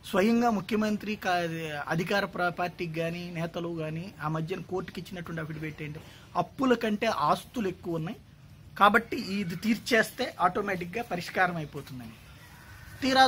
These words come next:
చూస్తే కోర్టు అడిగినప్పుడు ఆ లెక్కలు లేవు.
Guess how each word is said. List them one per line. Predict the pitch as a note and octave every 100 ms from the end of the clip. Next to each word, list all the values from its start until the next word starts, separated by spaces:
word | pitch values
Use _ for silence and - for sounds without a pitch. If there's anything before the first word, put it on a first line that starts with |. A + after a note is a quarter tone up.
| B3
చూస్తే | A3+ - B3 A3+ - - - - - - - - C4+
కోర్టు | B3 C#4+
అడిగినప్పుడు | A#3 A#3 A#3 A3+ - - -
ఆ | F#3+
లెక్కలు | F#3 E3+ - F#3+ C#3+
లేవు. | B2